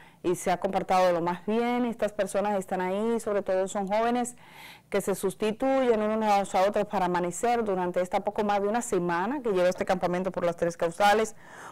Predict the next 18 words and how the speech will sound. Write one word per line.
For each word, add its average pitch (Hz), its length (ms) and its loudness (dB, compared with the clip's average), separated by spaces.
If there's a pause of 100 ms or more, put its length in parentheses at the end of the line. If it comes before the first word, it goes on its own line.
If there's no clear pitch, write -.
Hoy 196 180 4
estará 196 340 4
Mariela 180 320 4
Alemán, 185 500 2
Jani 175 320 -2
Olora, 185 380 4
Malco, 185 600 0 (480)
eh, 165 480 2
Luis 185 240 0
Tomás, 196 400 4 (260)
como 160 300 -6
se 160 180 -8
llama, 185 300 0
Corina 185 460 2
y 165 60 0
Los 160 140 -2
Palos, 233 600 2
Zulimé. 190 500 -2